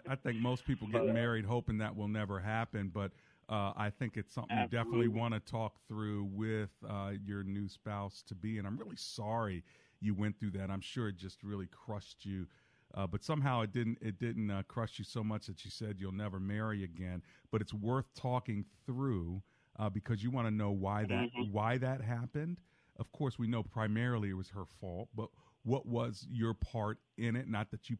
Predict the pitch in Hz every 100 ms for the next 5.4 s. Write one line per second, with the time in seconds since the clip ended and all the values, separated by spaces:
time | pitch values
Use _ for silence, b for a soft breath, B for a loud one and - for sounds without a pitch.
0 | - 131 - 127 117 113 110 110 110 101
1 | 101 120 - 110 107 117 135 131 135 117
2 | - 123 - 113 117 123 120 117 107 113
3 | - - 120 110 104 104 147 - 117 101
4 | 101 - 120 104 101 110 117 123 113 90
5 | 95 95 98